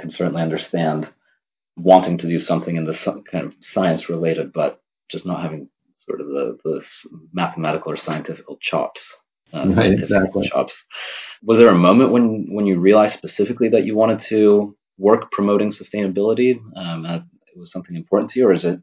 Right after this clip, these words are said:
Speaker 1: just something that kind of naturally you always knew, or how did that work?
Speaker 2: Well, it's funny. I, um, when I went off to undergraduate school, I, I remember filling out the form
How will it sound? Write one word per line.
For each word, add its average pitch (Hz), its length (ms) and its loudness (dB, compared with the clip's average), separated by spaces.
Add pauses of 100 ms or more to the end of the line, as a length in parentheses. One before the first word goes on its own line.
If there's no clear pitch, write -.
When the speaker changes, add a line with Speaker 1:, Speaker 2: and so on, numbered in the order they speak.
Speaker 1:
just - 180 -2
something 82 560 -2 (320)
that - 160 -14
kind 82 120 -12
of 76 60 -20 (140)
naturally 82 640 -6 (160)
you 78 80 -2
always 73 300 -8
knew, 101 280 -2
or 80 100 -6
how 82 160 -12
did 82 120 -14
that - 180 -12
work? 80 260 -4 (520)
Speaker 2:
Well, 131 360 6
it's 110 200 2
funny. 127 400 6
I, 104 640 4
um, 98 520 2
when 110 160 4
I 107 100 4
went 113 320 2
off 104 360 0
to 101 460 0 (400)
undergraduate 98 840 2 (140)
school, 95 580 0
I, 95 340 0 (640)
I - 40 0
remember 107 520 6
filling 110 420 4
out 101 260 0
the 98 100 2
form 95 600 0